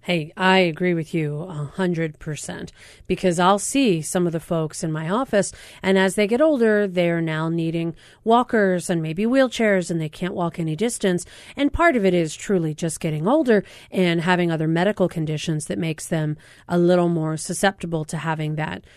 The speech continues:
acceleration of the aging process. But then there's a lot of folks who could do more, and they just don't know how. And when you say, "Go to a gym," I was just talking with a patient today, and I said, you know, "When was the last time you did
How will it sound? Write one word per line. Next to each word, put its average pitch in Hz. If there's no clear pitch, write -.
acceleration 190
of 151
the 160
aging 151
process. 190
But 202
then 247
there's 254
a 240
lot 240
of 277
folks 185
who 214
could 370
do 160
more, 160
and 220
they 233
just 254
don't 214
know 240
how. 202
And 180
when 185
you 185
say, 196
"Go 208
to 214
a 208
gym," 214
I 160
was 156
just -
talking 190
with 160
a 170
patient 165
today, 302
and 214
I 214
said, 190
you 196
know, 175
"When 175
was 202
the 208
last 165
time 180
you 160
did 156